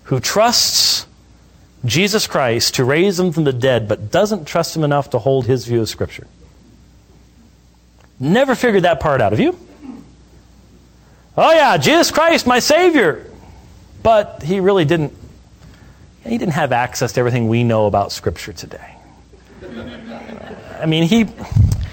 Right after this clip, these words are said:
in his day, I know he thought Moses wrote that stuff, but we, we have the Graf Wellhausen documentary hypothesis. We, we're a little more enlightened. I've never understood that part.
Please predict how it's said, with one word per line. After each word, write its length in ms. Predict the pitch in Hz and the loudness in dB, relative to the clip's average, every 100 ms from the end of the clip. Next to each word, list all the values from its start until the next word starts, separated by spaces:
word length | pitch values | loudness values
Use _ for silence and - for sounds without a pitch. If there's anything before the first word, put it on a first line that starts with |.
| - - - - | -14 -16 -12 -2
in 120 | 208 | 0
his 320 | 196 233 180 | 2 2 0
day, 640 | 170 202 202 202 202 208 - - - - - | 2 4 4 4 2 2 -2 -6 -8 -6 -4
I 140 | 196 | 0
know 220 | 202 202 | 2 2
he 120 | 160 175 | 2 0
thought 320 | - 175 143 | 0 0 2
Moses 480 | 147 160 139 147 160 | 2 2 0 0 0
wrote 160 | 160 | 2
that 140 | 160 156 | 0 0
stuff, 180 | 247 | -2
but 140 | 427 415 | -2 -2
we, 460 | - 539 571 - 440 | 0 -2 -2 -2 0
we 100 | 440 | 2
have 140 | 440 | 2
the 80 | 381 | 0
Graf 300 | 320 311 285 | 0 0 2
Wellhausen 420 | 262 226 233 202 | 2 2 2 2
documentary 600 | 208 185 175 156 156 156 | 2 2 0 0 2 0
hypothesis. 500 | 147 143 147 160 196 | 0 0 0 0 -2
We, 160 | 320 330 - - - - - - - - | -2 -4 -6 -20 -20 -20 -20 -20 -20 -12
we're 120 | - | -4
a 40 | 269 | 0
little 140 | 170 | 2
more 180 | 160 131 | 2 2
enlightened. 460 | 120 90 85 87 - - - - - - - - - - - - - - - - - - _ - _ _ - | 2 -2 -4 -6 -12 -20 -20 -20 -20 -20 -20 -20 -20 -20 -20 -20 -20 -20 -20 -20 -20 -20 _ -20 _ _ -8
I've 60 | 269 | 0
never 200 | 349 339 | 2 2
understood 360 | 262 - 151 | 2 0 0
that 180 | 98 82 | 0 -4
part. 220 | - - | -10 -16